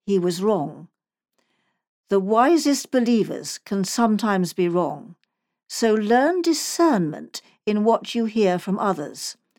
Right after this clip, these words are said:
The wisest counselor you know may sometimes be wrong. Remembering this truth will keep you from putting someone you trust in the place that belongs to Jesus alone.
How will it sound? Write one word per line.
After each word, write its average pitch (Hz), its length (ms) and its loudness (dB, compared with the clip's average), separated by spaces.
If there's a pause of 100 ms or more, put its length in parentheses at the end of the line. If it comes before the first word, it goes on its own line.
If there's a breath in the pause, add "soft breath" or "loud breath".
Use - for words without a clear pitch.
(580)
The 208 120 0
wisest 254 680 2
counselor 240 600 0
you 202 260 2
know 240 480 2
may 196 260 2
sometimes 185 760 -2
be 175 220 0
wrong. 214 480 -4 (1300)
Remembering 247 600 6
this 226 220 4
truth - 560 -4
will 196 240 2
keep - 380 -2
you 165 160 2
from 190 260 -2
putting 233 380 0
someone 254 480 2
you 233 160 4
trust - 640 -2 (240 soft breath)
in 202 140 0
the 208 80 -2
place 202 420 0
that 202 160 -8
belongs 190 480 0
to 190 120 -2
Jesus 190 600 -2
alone. 190 640 -4